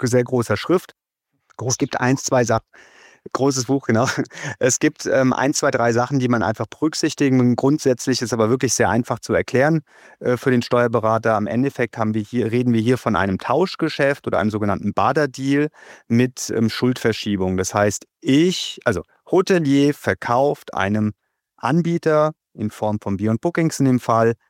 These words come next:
Speaker 1: Zimmer, Kontingente, Beyond Bookings verkauft diese Zimmerkontingente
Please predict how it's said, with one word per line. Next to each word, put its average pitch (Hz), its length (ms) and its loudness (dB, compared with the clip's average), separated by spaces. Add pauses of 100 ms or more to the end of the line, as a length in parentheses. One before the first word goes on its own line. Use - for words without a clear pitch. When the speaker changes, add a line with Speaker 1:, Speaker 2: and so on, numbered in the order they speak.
(140)
Speaker 1:
Zimmer, 165 440 2 (960)
Kontingente, 180 840 0 (380)
Beyond 131 320 0
Bookings 120 480 0
verkauft 120 560 0
diese 113 240 -2
Zimmerkontingente 113 1300 2